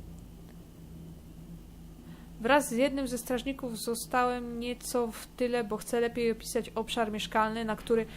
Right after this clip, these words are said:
się natknęliśmy. Stwierdzam to, co podpowiadają mi, y, podpowiadają mi wiedza i doświadczenie, lecz z powodu nagłego zniknięcia Dwemerów niemal niemożliwe jest dokładne określenie, co jest czym.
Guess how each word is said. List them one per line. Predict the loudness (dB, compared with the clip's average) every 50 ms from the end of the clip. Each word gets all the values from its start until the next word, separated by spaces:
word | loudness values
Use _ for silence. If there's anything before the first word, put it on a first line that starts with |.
| -12 -10 -12 -12 -12 -6
się | -2 -2 0
natknęliśmy. | 2 0 0 -2 -2 0 0 0 0 0 -4 -6 -6
Stwierdzam | -8 -4 0 2 2 2 2 0 0 0
to, | 0 0 -2
co | 0 2 2 2 2 0 -2 -8 -6
podpowiadają | -6 -6 -2 0 0 2 2 4 4 4 2 2 2
mi, | 0 -2 -4 -2 -2
y, | -2 -2 -2 -4 -6 -8 -8 -10 -14 -14 -12 -10 -4 2
podpowiadają | 4 4 6 6 6 4 4
mi | 2 2
wiedza | 2 4 6 6
i | 6
doświadczenie, | 6 4 0 0 -2 -2 -2 -2 0 0 0 0
lecz | -2 -2 -4
z | -2
powodu | -2 0 2 2 2 2 4
nagłego | 4 4 6 6 8 8 8 6
zniknięcia | 6 2 -2 0 0 2 2 2 2 2
Dwemerów | 4 2 2 2 2 2 2 2 4
niemal | 6 6 6 6 4 4 2
niemożliwe | 2 2 2 0 0 0 0 2 4
jest | 4 4 4 2
dokładne | 0 0 2 2 2 2 0
określenie, | -2 -2 -2 -2 -2 0 0 0 0 -2 -6 -10 -10 -12 -10 0
co | 6 6
jest | 6 6 6 4 2
czym. | 2 2 2 2